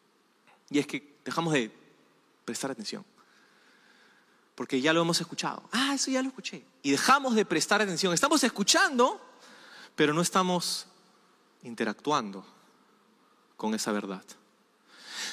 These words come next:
Y hay mucha gente que cita, claro, el, en, en Hebreos dice que la, la fe viene por el oír y el oír de la palabra de Dios, pero no solamente es el oír, es el interactuar, es el alojar, recibir,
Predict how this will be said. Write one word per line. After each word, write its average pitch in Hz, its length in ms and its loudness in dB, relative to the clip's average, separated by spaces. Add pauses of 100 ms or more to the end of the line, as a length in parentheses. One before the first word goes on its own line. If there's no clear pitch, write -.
(360)
Y 202 140 -6 (120)
hay 190 120 4
mucha 208 240 6
gente 214 200 2
que 175 80 4
cita, 208 220 2
claro, 220 280 4
el, 170 280 0
en, 165 540 2
en 160 180 0
Hebreos 190 400 4
dice 208 220 2
que 170 120 2
la, 147 220 2
la 143 140 0
fe 233 280 2
viene 208 160 2
por 185 140 -2
el 156 80 2
oír 214 320 2
y 175 40 4
el 160 60 4
oír 170 160 4
de 208 60 2
la 190 80 2
palabra 180 300 2
de 175 80 4
Dios, 208 160 4
pero 165 160 -2
no 208 100 -2
solamente 226 400 0
es 214 120 0
el 185 100 2
oír, 233 440 2 (1800)
es 139 180 -8
el 151 100 0
interactuar, 131 600 -6 (1200)
es 165 180 2
el 180 180 0 (280)
alojar, 139 840 2
recibir, 143 840 -2